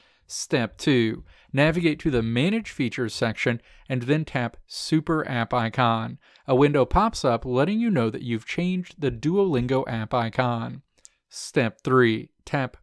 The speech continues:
OK to close this window, and then navigate to your iPhone or iPad home screen where you'll see that your Duolingo app icon has been changed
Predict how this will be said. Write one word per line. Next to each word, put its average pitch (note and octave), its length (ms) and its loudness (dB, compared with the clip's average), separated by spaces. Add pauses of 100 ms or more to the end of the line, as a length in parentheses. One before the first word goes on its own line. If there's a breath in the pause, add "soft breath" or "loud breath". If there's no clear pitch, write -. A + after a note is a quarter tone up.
OK C3+ 520 4 (140)
to C#3 140 0
close E3 460 2
this B2+ 260 0
window, A2+ 520 -2 (240 soft breath)
and C3 140 -4
then B2+ 240 0
navigate E3 500 -2
to - 120 -6
your B2+ 340 -2
iPhone F3+ 580 0
or C3 240 2
iPad F#3 500 0
home A#2+ 240 0
screen B2 360 0 (280 soft breath)
where C#3+ 120 4
you'll C3 160 4
see G#3 340 -2
that B2 200 -6
your C3 140 0
Duolingo C3 800 2
app G3+ 240 -4
icon A#2+ 520 -2
has B2+ 160 -4
been A#2 180 0
changed F#3+ 500 -2